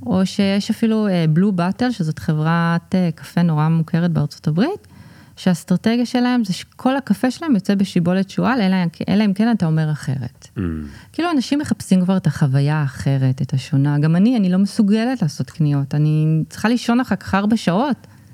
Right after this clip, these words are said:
Speaker 1: אז איפה אתה קונה?
Speaker 2: כי יש, אה,
Speaker 1: אם אפשר להגיד, באינטרנט?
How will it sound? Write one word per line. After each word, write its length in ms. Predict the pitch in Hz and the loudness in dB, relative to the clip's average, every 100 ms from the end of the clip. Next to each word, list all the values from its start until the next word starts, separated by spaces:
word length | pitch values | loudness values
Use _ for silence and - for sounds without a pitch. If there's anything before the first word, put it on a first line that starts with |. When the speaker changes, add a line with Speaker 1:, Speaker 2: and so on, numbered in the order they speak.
| - - - - | -20 -20 -20 -4
Speaker 1:
אז 120 | 175 233 | 0 0
איפה 160 | 359 | 0
אתה 120 | 359 | -4
קונה? 340 | 240 196 175 175 - | 0 2 2 2 -2
Speaker 2:
כי 120 | - | -2
יש, 220 | 113 - - _ _ _ 117 | -2 -2 -12 _ _ _ -6
אה, 40 | 92 87 87 85 82 165 | -4 -2 -4 -4 0 2
Speaker 1:
אם 80 | |
אפשר 260 | 175 - 175 | 2 2 0
להגיד, 440 | 165 165 165 170 170 - _ - | 0 0 0 0 -4 -8 _ 0
באינטרנט? 720 | 156 190 339 403 453 440 | 0 0 -2 -4 -6 -8